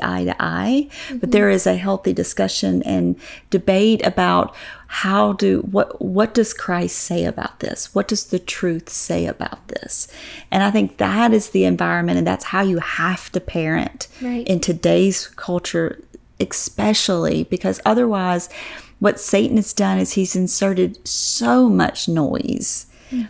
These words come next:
Speaker 1: that if
Speaker 2: Mm-hmm.
Speaker 1: you aren't ins-, inserting truth and light and having, having it become a guiding principle in your home, where y'all have really, as a family,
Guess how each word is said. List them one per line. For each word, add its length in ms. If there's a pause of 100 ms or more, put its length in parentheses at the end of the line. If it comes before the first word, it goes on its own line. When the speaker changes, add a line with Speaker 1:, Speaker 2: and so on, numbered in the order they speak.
(120)
Speaker 1:
that 180
if 140
Speaker 2:
Mm-hmm. 80
Speaker 1:
you 580
aren't 480
ins-, 460
inserting 580
truth 640
and 240
light 480 (320)
and 140
having, 600
having 400
it 180
become 640
a 180 (120)
guiding 600 (120)
principle 560
in 100
your 140
home, 540 (420)
where 120
y'all 260
have 260
really, 480
as 160
a 60
family, 920